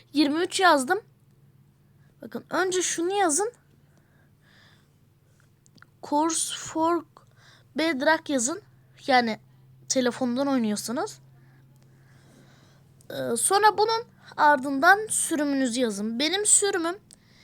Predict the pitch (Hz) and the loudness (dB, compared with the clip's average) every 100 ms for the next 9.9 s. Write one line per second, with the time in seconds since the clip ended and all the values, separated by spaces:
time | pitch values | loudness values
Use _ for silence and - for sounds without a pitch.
0 | _ _ - 285 277 262 - 254 262 254 | _ _ -4 -2 -2 -2 0 2 2 0
1 | - - 311 320 _ _ _ _ _ _ | -2 -2 -4 -6 _ _ _ _ _ _
2 | _ 247 262 285 277 - 254 285 _ _ | _ -8 -2 -2 -4 -4 -4 -4 _ _
3 | - _ _ _ _ _ _ _ - - | -20 _ _ _ _ _ _ _ -8 -4
4 | - 320 - 285 240 240 294 320 - - | -4 -4 -4 -2 0 0 0 -2 -6 -2
5 | 330 339 _ _ - _ 302 285 _ _ | -2 -2 _ _ -20 _ -20 -20 _ _
6 | _ 233 226 220 226 254 311 277 302 - | _ -6 -4 -4 -4 -2 -2 -2 -4 -4
7 | 233 - - - _ _ - - _ _ | -6 -6 -8 -8 _ _ -20 -20 _ _
8 | _ _ _ - 302 349 311 302 - - | _ _ _ 0 0 2 -2 -4 -8 -18
9 | _ _ _ _ - 392 381 359 - | _ _ _ _ -4 -2 -4 -8 -12